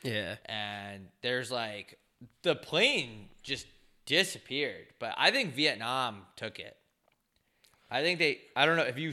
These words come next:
Speaker 1: I gotta
Speaker 2: seen it.
Speaker 1: watch the doc.
Speaker 2: Yeah,
Speaker 1: So,
Speaker 2: we'll
Speaker 1: like,
Speaker 2: talk,
Speaker 1: we
Speaker 2: we'll
Speaker 1: never
Speaker 2: wait.
Speaker 1: found any of that, right?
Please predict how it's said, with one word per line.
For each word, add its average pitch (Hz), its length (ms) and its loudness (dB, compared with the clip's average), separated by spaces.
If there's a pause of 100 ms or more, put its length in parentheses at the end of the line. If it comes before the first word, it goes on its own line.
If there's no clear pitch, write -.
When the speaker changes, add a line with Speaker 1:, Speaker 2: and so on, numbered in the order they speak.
Speaker 1:
I 151 100 10
gotta 165 120 10
Speaker 2:
seen 156 60 10
it. - 20 8
Speaker 1:
watch 143 160 10
the 139 80 0
doc. 117 320 2
Speaker 2:
Yeah, 120 320 6
Speaker 1:
So, 117 60 4
Speaker 2:
we'll - 80 8
Speaker 1:
like, 226 100 10
Speaker 2:
talk, - 80 6
Speaker 1:
we 262 60 6
Speaker 2:
we'll 302 80 4
Speaker 1:
never 339 180 8
Speaker 2:
wait. - 100 4
Speaker 1:
found 160 320 6 (100)
any 147 280 10
of 110 100 2
that, 107 240 -2
right? 113 300 0